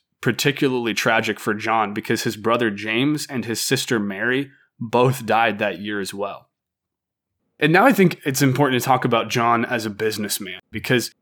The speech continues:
it was really, it was under John's leadership that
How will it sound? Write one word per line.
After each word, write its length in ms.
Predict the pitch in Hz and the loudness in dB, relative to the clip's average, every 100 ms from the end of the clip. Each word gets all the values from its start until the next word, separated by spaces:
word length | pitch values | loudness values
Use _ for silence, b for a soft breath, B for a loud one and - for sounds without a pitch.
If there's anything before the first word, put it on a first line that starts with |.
| _ _ | _ _
it 140 | 143 | 2
was 220 | 165 143 123 | 4 4 4
really, 460 | 208 226 147 - _ | 4 6 6 2 _
it 80 | 160 | 2
was 160 | 156 - | 4 4
under 220 | 196 240 | 4 4
John's 520 | 120 117 123 123 110 | 2 2 2 2 0
leadership 640 | 107 117 110 - 104 90 - | 0 2 2 0 -4 -8 -14
that 320 | 107 113 110 | -2 0 0